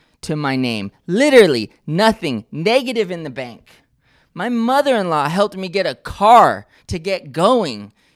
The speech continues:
in my real estate career. Didn't own a home, didn't have a brand.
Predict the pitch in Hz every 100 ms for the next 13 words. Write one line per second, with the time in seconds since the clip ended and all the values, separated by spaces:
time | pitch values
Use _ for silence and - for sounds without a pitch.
0 | _ - 175 170 156 156 143 - 127 -
1 | 120 110 98 - _ _ _ _ _ _
2 | _ _ _ _ _ _ _ _ _ _
3 | 143 147 135 156 160 160 151 147 156 147
4 | 151 143 156 160 156 139 147 139 139 143